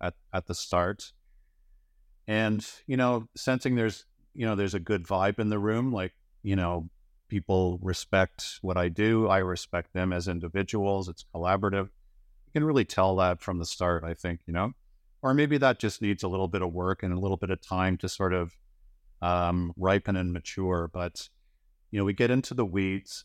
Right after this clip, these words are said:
and we sort of develop the brand platform. We do a brand audit, you know, we, we make decisions along the way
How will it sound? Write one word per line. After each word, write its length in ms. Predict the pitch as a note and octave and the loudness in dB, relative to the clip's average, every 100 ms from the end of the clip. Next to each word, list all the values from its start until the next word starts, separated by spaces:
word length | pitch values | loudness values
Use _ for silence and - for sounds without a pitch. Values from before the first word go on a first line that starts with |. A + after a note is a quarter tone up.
| F#2+ | -4
and 160 | F#2 | -2
we 300 | F#2 F#2 F2+ - - - | 0 -2 -6 -12 -20 -20
sort 240 | - A2 G2 | -8 -2 -2
of 120 | E2 - _ | -4 -10 _
develop 440 | - F2+ G2 G2 - | -4 2 2 2 -4
the 60 | |
brand 400 | F2 F#2 F#2 F2+ | -4 0 0 -2
platform. 720 | - F#2+ F#2 - F#2+ F#2 F#2+ | -2 -2 -2 0 2 4 2
We 100 | F#2 | 0
do 160 | E2+ E2+ | -4 -8
a 20 | |
brand 340 | - F2 F2+ | -4 0 0
audit, 460 | E2 F#2 G2 G2 - - | 2 2 4 2 -4 -12
you 100 | F2+ | -6
know, 140 | F2+ F2 | -2 -2
we, 260 | F2 E2+ - | -2 -6 -6
we 80 | F2+ | -4
make 260 | F2+ F2 - | -2 -4 -6
decisions 520 | - G2 F#2 G2 F2+ | -4 0 0 0 0
along 340 | F#2 F#2 F#2 | 2 2 2
the 80 | F2+ | -2
way 440 | F2+ F2+ F#2 F#2 | 0 2 2 0